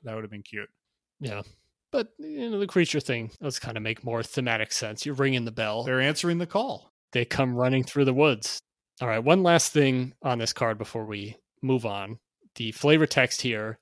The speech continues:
Speaker 2: ties perfectly into the next card. "When the Kumo attacked the monk's sacred shrine, a mournful toll for help echoed through the forest. Thus began the Battle of Silk, which would last six years." And then let's just move right into Venerable Kumo,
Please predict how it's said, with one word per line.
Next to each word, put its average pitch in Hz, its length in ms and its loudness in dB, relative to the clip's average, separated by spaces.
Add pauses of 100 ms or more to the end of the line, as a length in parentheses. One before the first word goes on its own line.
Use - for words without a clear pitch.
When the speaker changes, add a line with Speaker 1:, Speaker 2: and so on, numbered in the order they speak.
(140)
Speaker 2:
ties 156 340 6
perfectly 139 960 0
into 131 280 -6
the 120 60 -2
next 117 380 -2
card. 107 360 -8 (380)
"When 139 180 4
the 147 80 4
Kumo 170 720 6
attacked 147 400 2
the 143 80 4
monk's 135 340 2
sacred 147 400 4
shrine, 113 540 -4 (120)
a 123 80 -4
mournful 147 520 4
toll 143 320 4
for 127 160 -4
help 123 340 -2
echoed 135 320 0
through 135 140 -6
the 117 80 -10
forest. - 560 -6 (220)
Thus 143 180 6
began 131 400 2
the 117 80 -2
Battle 120 300 2
of 117 100 -4
Silk, - 500 -2 (100)
which 135 240 -6
would 110 180 -8
last 113 340 -2
six - 420 0
years." - 440 -8 (280)
And 131 160 4
then 143 160 6
let's 156 200 6
just 147 180 4
move 156 240 8
right 156 180 10
into 175 320 6
Venerable 180 580 10
Kumo, 190 680 4